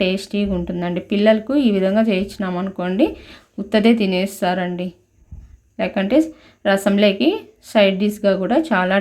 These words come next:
టేస్టీగా ఉంటుంది. అంతే అండి. ఇప్పుడు స్టవ్ ఆఫ్ చేసేసుకుందాము. చికెన్ ఫ్రై అయిపోయింది.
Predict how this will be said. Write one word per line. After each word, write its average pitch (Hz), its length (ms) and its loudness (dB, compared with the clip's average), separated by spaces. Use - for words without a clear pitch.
టేస్టీగా 196 580 -2
ఉంటుంది. 175 380 -6
అంతే 185 200 -2
అండి. 175 220 -2
ఇప్పుడు 196 320 -6
స్టవ్ 185 340 -2
ఆఫ్ 190 120 -2
చేసేసుకుందాము. 180 880 -2
చికెన్ 190 320 -2
ఫ్రై 190 160 2
అయిపోయింది. 180 540 -2